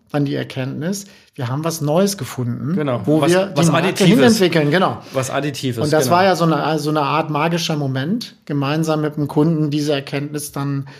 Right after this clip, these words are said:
Speaker 1: ähm, zu realisieren. Hier sind neue Möglichkeiten, die wir so noch nicht gesehen haben.
Speaker 2: Mhm.
Speaker 1: Und wir müssen jetzt hergehen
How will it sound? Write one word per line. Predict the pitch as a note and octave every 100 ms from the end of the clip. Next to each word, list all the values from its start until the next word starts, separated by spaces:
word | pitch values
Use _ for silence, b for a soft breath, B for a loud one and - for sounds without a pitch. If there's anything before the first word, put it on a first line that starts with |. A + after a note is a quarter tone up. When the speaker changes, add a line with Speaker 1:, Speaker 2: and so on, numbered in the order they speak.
| B B _
Speaker 1:
ähm, | B2+ C3+ C3+
zu | B2+ D3
realisieren. | D3 C#3 C#3 B2+ C3 D3+ F#3 G3 B -
Hier | C#3 D#3 D#3+
sind | D#3+ D#3 D3+ -
neue | C3+ D3 D#3+
Möglichkeiten, | D3 F3 F3 F3 D#3 D#3+ D#3+
die | C#3+ C#3+
wir | C#3+
so | C3+ C#3+
noch | D3
nicht | C#3+ C#3+
gesehen | C3 A#2+ C3 D#3
haben. | F3 G3 B3
Speaker 2:
Mhm. | A#2+ A#2 A2+ A#2
Speaker 1:
Und | D3 E3+
wir | D#3+
müssen | D#3 E3 D#3
jetzt | D3+ D3 C3+
hergehen | C#3 D#3 F3 F3+ F3+